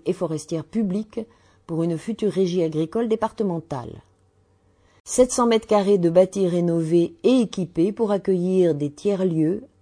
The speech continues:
associations et entreprises issues de l'économie sociale et solidaire.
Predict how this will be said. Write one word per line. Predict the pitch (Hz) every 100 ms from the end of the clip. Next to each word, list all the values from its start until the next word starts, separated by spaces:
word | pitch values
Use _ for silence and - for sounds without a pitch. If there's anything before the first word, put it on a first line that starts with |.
| -
associations | 208 202 220 - 170 - 190 220 -
et | 190 -
entreprises | 208 - 190 - 175 185 202 233 -
issues | 226 226 - 254
de | 185
l'économie | 185 208 208 190 160
sociale | 170 - 226 233
et |
solidaire. | 220 190 165 131 127 -